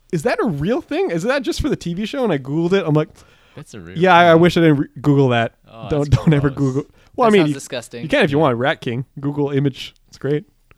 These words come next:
Speaker 2: I mean, I'm okay with rap king, but, you know, rat king,
Speaker 3: Rap
Speaker 2: man.
Speaker 3: king?
Speaker 1: <laughs> Rap,
Speaker 3: Motherf-
Speaker 1: rat god? <laughs>
Speaker 3: I'm a fucking <laughs> rap god.
Speaker 1: Yeah.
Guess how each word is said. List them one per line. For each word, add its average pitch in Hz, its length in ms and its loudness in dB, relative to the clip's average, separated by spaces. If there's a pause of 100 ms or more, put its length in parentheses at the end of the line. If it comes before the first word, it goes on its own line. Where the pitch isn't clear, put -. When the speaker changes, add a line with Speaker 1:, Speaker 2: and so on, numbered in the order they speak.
(220)
Speaker 2:
I 92 60 -20
mean, 101 160 -16
I'm 143 140 -12
okay 156 200 -12
with 87 160 -14
rap 98 240 -12
king, 82 340 -18
but, 82 120 -20
you 98 80 -20
know, 85 80 -20
rat 92 260 -18
king, 160 80 -16
Speaker 3:
Rap 175 220 2
Speaker 2:
man. 147 100 0
Speaker 3:
king? 226 300 4
Speaker 1:
<laughs> 190 420 -2 (240)
Rap, 208 280 6
Speaker 3:
Motherf- 156 380 -2
Speaker 1:
rat 208 280 2
god? 254 300 6 (300)
<laughs> - 300 -6
Speaker 3:
I'm 185 220 0
a 202 80 4
fucking 208 420 -2 (480)
<laughs> - 400 -4
rap 165 420 -8
god. 139 460 -14 (380)
Speaker 1:
Yeah. 107 240 -4